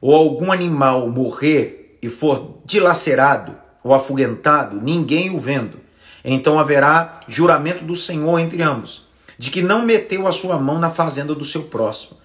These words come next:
e o seu dono o aceitará e o outro não o restitu-, restituirá." Verso doze, "Mas se lhe for furtado, pagará o seu dono."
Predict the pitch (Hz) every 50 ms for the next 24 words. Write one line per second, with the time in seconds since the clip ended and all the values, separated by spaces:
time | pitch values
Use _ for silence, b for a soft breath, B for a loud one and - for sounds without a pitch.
0 | _ _ 117 117 117 - - 156 151 131 110 156 151 131 139 143 147 147 B B
1 | B - 127 135 131 - - 139 131 - - 117 110 110 110 117 131 - - -
2 | - _ - 139 131 120 120 120 123 127 - - - - - _ _ _ _ _
3 | _ _ _ _ _ _ _ _ _ - 135 143 151 151 151 151 160 160 - -
4 | - 120 113 117 117 117 - - 110 - - - 120 107 - - 120 135 143 -
5 | - 127 - - 127 120 107 - - - - b b b b b b b b -
6 | 135 165 170 165 190 175 175 190 160 135 - - B B B B B B 131 156
7 | 202 220 - 269 262 269 262 - 220 214 196 - 175 156 139 - - 160 165 151
8 | 127 - - - - - _ _ _ _ _ _ 151 156 151 143 135 135 135 135
9 | - - 139 131 113 95 - - -